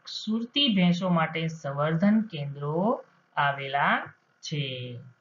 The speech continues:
ઘેટાની મુખ્ય બે જાતો છે. ઘેટાની વાત કરીએ તો મુખ્ય બે જાતો છે. પાટણવાડી અને મારવાડી. પાટણવાડી ઘેટા અને મારવાડી ઘેટા. પાટણવાડી એટલે કે ઉચ્ચ પ્રકારના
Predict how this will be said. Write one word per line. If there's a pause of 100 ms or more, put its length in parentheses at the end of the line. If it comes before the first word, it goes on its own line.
(1600)
ઘેટાની
મુખ્ય
બે
જાતો
છે.
ઘેટાની
વાત
કરીએ
તો
મુખ્ય
બે
જાતો
છે. (1000)
પાટણવાડી
અને
મારવાડી. (160)
પાટણવાડી
ઘેટા (220)
અને
મારવાડી
ઘેટા.
પાટણવાડી
એટલે
કે
ઉચ્ચ
પ્રકારના